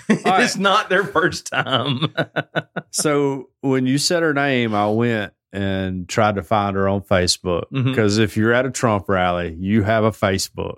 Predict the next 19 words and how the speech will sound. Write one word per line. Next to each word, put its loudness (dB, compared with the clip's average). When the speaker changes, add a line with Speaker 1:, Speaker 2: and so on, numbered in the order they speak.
Speaker 1:
<laughs> -2
Speaker 2:
okay, 0
right? 0
Speaker 1:
Right. -6
Speaker 2:
I 2
di-, -2
I 2
didn't 0
pull 2
up 0
immediately, -2
but -2
this 2
article 2
did 2
that 0
shows 2
her 2
picture. -4